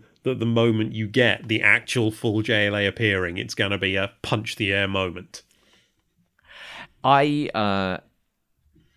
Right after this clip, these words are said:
Speaker 2: yeah, no, a hundred percent. And I th-, and I think it just goes back to one of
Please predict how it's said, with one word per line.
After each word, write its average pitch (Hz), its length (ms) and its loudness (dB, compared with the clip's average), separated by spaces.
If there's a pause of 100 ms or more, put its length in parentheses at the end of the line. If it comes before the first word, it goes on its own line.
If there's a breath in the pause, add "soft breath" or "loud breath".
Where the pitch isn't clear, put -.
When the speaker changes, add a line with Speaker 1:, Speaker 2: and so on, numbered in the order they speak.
Speaker 2:
yeah, 101 340 -8 (120)
no, 127 180 2
a 120 120 0
hundred 143 180 2
percent. - 180 -2
And 151 80 2
I 156 40 4
th-, - 160 -4
and 180 100 -4
I 180 40 -4
think 214 180 -10
it 214 40 -8
just - 140 -8
goes 196 160 0
back 165 220 -2
to 170 360 -4 (380)
one 147 220 0
of 143 160 -2